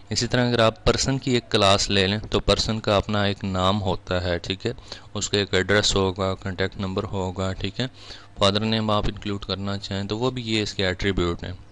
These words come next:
ठीक है जी, कैरेक्टरिस्टिक्स हैं। और इसी तरह उसके बिहेवियर क्या हैं, वो काम क्या कर सकता है, तो वो अगर आप देखें तो वो, अ, म, चल सकता है, वॉक हो गया, ठीक है, अ, टॉक हो गया, बोल भी सकता है,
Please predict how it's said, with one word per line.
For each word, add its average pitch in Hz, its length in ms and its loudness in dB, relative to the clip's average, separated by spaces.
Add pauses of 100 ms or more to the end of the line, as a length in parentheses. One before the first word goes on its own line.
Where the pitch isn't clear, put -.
ठीक 98 160 -12
है 107 100 2
जी, 95 160 -8 (160)
कैरेक्टरिस्टिक्स - 760 -2
हैं। 78 100 -6 (560)
और 104 220 4
इसी - 200 2
तरह 135 160 -2
उसके 123 240 -2
बिहेवियर 107 640 2
क्या 113 140 0
हैं, 113 80 0
वो 110 160 0
काम 110 420 -2
क्या 107 160 4
कर 98 160 -2
सकता - 400 -4
है, - 80 0 (460)
तो 104 80 2
वो 117 180 4
अगर 113 200 4
आप 107 140 6
देखें 98 340 0
तो 101 120 -2
वो, 101 300 4
अ, 92 580 0
म, 92 480 -6
चल 101 160 2
सकता - 380 -4
है, 90 120 2
वॉक 90 340 2
हो 90 100 0
गया, 90 220 -4
ठीक - 280 -10
है, 117 60 -2
अ, 95 920 0
टॉक 92 360 2
हो 87 140 0
गया, 90 220 -6
बोल 87 200 0
भी 92 100 -4
सकता - 380 -4
है, 87 120 0